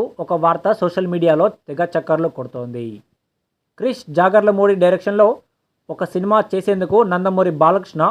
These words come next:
ఒప్పుకున్నాడు. ఈ సినిమాలో ఓ కీలక పాత్రలో మోక్షజ్ఞ కనిపించే ఛాన్స్ అయితే ఉందని ప్రచారం జోరుగా జరుగుతోంది. ఎంతైనా తండ్రి సినిమాలో కనిపిస్తే ఆ క్రేజే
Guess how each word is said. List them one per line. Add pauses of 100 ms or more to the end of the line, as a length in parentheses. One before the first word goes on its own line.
(120)
ఒప్పుకున్నాడు. (600)
ఈ
సినిమాలో (560)
ఓ
కీలక
పాత్రలో (480)
మోక్షజ్ఞ (160)
కనిపించే
ఛాన్స్
అయితే (120)
ఉందని
ప్రచారం (140)
జోరుగా (120)
జరుగుతోంది. (960)
ఎంతైనా (500)
తండ్రి
సినిమాలో
కనిపిస్తే (140)
ఆ
క్రేజే